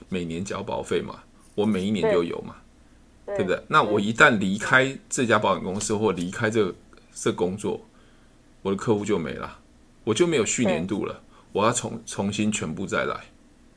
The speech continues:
Speaker 2: 可是你们不是也是领多久之后就没有了吗？
Speaker 1: 呃，像我自己啊，我，我不知道你表弟是哪一家啦，是跟我同一家吗？
Speaker 2: 来，跟你一样啊。
Speaker 1: 我靠，那他真的很惨。好，OK。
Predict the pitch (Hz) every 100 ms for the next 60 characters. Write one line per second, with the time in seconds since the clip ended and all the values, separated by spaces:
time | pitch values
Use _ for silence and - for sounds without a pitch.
0 | _ _ _ _ - - - - - -
1 | - - - - - 220 220 320 226 185
2 | 208 262 202 196 240 175 156 180 190 -
3 | 156 143 156 185 202 196 185 160 165 156
4 | - - - - - - - - - 131
5 | 120 110 - 190 160 87 82 139 110 101
6 | 62 - - - - 110 110 117 131 160
7 | 117 107 101 82 101 98 80 - 78 82
8 | - - - - - - - - 131 123
9 | 98 78 92 - 220 220 254 302 330 247
10 | 240 269 254 277 - - - 110 92 113
11 | 110 110 104 110 104 92 90 98 92 -
12 | 87 - 101 -